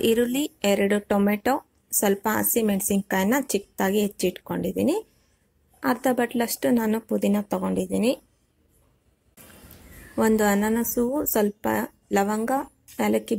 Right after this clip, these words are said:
ಬುಡ್ಡು, ಚಕ್ಕೆ, ಹಾಗೆ ಒಂದು ಸ್ಪೂನಷ್ಟು ಗರಂ ಮಸಾಲ, ಒಂದು ಸ್ಪೂನು ಧನಿಯಾ ಪುಡಿ ತೊಗೊಂಡಿದ್ದೀನಿ. ಮಸಾಲೆ ರುಬ್ಕೊಳ್ಳೋದಕ್ಕೆ ಅರ್ಧ ಬಟ್ಲಷ್ಟು ಬೆಳ್ಳುಳ್ಳಿ, ಒಂದು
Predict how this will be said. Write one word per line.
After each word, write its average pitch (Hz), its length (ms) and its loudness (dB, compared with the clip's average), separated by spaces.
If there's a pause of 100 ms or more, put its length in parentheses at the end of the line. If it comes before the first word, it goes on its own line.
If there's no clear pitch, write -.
ಬುಡ್ಡು, 208 240 0 (280)
ಚಕ್ಕೆ, 247 320 -2 (520)
ಹಾಗೆ 226 280 -2
ಒಂದು 220 200 2
ಸ್ಪೂನಷ್ಟು 214 560 0
ಗರಂ 208 260 2
ಮಸಾಲ, 233 340 0 (200)
ಒಂದು 190 240 0
ಸ್ಪೂನು 214 380 0 (220)
ಧನಿಯಾ 208 240 0 (100)
ಪುಡಿ 190 260 0
ತೊಗೊಂಡಿದ್ದೀನಿ. 185 500 -2 (1040)
ಮಸಾಲೆ 247 400 2
ರುಬ್ಕೊಳ್ಳೋದಕ್ಕೆ 220 640 0 (120)
ಅರ್ಧ 202 180 -2 (100)
ಬಟ್ಲಷ್ಟು 214 460 0 (240)
ಬೆಳ್ಳುಳ್ಳಿ, 202 380 2 (220)
ಒಂದು 202 220 2